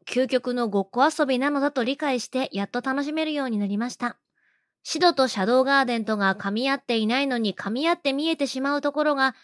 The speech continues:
何とも言えないおかしみを醸し出している反面、アレクシアやアイリス、ローズたちの肩着の人たちが人生をかけてシリアスに問題に立ち向かっていく様は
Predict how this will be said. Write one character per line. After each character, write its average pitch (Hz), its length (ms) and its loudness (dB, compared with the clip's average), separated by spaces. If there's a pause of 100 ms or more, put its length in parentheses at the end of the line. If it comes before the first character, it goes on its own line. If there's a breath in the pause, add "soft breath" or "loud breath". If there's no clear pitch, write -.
(140 soft breath)
何 277 240 0
と 269 100 2
も 226 120 0
言 196 160 0
え 220 60 0
な 220 140 0
い 226 140 -4
お 196 80 -2
か 214 160 -2
し 269 120 -6
み 247 200 -2
を 233 100 -2
醸 220 280 -4
し 294 120 -6
出 320 140 0
し - 60 -16
て 294 180 0
い 240 40 0
る 214 60 -2
反 214 300 -4
面、 269 240 -4 (420)
ア 220 100 -2
レ 247 120 2
ク 285 120 -4
シ 262 200 -6
ア 240 60 -2
や 196 180 0
ア 208 80 2
イ 247 80 0
リ 214 100 -2
ス、 - 220 -10 (320)
ロ 294 160 4
ー - 20 -2
ズ 269 80 -8
た 240 140 -4
ち 226 120 -8
の 214 200 -2 (200)
肩 302 300 0
着 262 140 -6
の 233 100 -2
人 269 220 -4
た 254 120 -2
ち 226 120 -8
が 196 220 0 (200 soft breath)
人 262 240 0
生 240 220 2
を 196 80 2
か 226 100 -10
け 240 140 -4
て - 180 -2 (160)
シ - 180 -4
リ 320 140 4
ア 285 80 4
ス 247 140 -4
に 214 120 0
問 226 240 0
題 269 200 2
に 269 100 -2
立 214 200 -4
ち 269 60 0
向 302 120 -2
か 320 120 2
っ 320 80 -4
て 294 140 0
い 277 60 0
く - 80 -18
様 254 260 -2
は 240 240 4